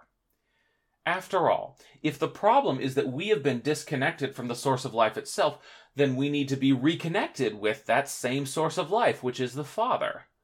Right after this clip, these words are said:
But of course, the Father doesn't become incarnate, that's the Son's job. So if the Son is going to connect us to the Father, then the Son has to know the Father. After all,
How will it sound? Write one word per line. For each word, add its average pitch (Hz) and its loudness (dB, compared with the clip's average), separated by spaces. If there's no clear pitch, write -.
But 180 4
of 170 -6
course, 214 2
the 185 -12
Father 240 2
doesn't 131 2
become 196 -2
incarnate, 117 -4
that's 127 -2
the 139 -2
Son's 160 -2
job. - -6
So - -2
if 180 -4
the 190 -6
Son 311 -4
is 202 -4
going 151 0
to 143 -6
connect 139 -4
us 165 -10
to - -10
the 127 -4
Father, 131 4
then 165 -4
the 165 -6
Son 180 -2
has 185 -4
to 185 0
know 165 2
the 127 0
Father. - -6
After 147 2
all, 131 6